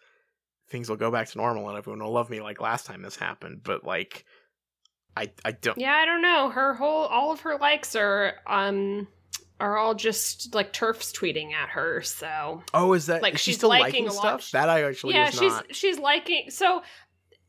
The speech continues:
Speaker 2: she'll retweet an Ichabog. There, I've, this is just a, just a sample of the ecosystem
Speaker 1: Mm.
Speaker 2: in the replies.
Speaker 1: Mm-hmm, mm-hmm.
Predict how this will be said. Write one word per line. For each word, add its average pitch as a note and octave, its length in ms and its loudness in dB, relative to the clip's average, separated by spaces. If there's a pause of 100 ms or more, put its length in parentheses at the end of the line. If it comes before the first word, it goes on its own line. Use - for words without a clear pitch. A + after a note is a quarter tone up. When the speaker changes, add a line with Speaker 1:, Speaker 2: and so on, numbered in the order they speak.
Speaker 2:
she'll D#4 260 -4
retweet G4 340 4
an C4+ 200 2
Ichabog. F3+ 440 -6 (1160)
There, A#3+ 540 2
I've, A3 460 -2
this C4 180 -2
is B3 80 -8
just A3+ 180 -8
a, G3 140 -2 (240)
just G3+ 180 -12
a G3 60 -10
sample F4 500 0
of D#4+ 140 -2
the C#4 100 -8
ecosystem C3+ 800 -2
Speaker 1:
Mm. G#2 340 -8
Speaker 2:
in G#3 120 0
the F#3+ 100 -2
replies. A#2 480 -4
Speaker 1:
Mm-hmm, F2+ 400 -6
mm-hmm. G#2 380 -10